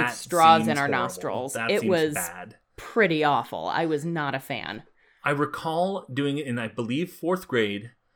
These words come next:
Speaker 2: We were constantly moving our desks together in that, in that class. I swear to God. It was like, Mister Menzel was like, "All right, we're gonna have a ring structure,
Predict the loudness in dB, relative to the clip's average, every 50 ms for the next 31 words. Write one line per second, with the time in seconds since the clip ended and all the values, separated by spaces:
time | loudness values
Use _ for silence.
0 | _ _ _ _ _ 2 4 4 6 4 2 2 0 -4 -12 -6 -4 -4 -4 -4
1 | -8 -10 -8 -6 -2 -2 0 0 0 -2 -2 -2 -2 -2 0 -2 -2 -4 -4 -14
2 | -16 -16 -12 -12 -6 -4 -4 -4 -4 -8 -8 -8 -8 -10 -10 -12 _ _ -10 -8
3 | -8 -8 -8 -10 -12 _ _ _ _ _ _ _ _ -14 -12 -12 -12 -12 -14 -20
4 | -20 -20 -8 -4 -2 -2 -2 -2 -4 -6 -8 -8 -12 -14 -8 -6 -4 -4 -2 0
5 | 0 0 -2 -2 -8 -20 -20 -20 _ _ _ _ -4 -2 -2 -2 0 2 2 2
6 | 2 0 -2 -2 -2 -2 0 0 0 0 2 2 4 4 4 4 2 0 0 0
7 | 0 2 2 2 6 6 4 4 4 0 -2 0 0 -2 -2 -4 -2 0 0 0
8 | 0 -2 -4 -2 -2 -2 -2 -4 -8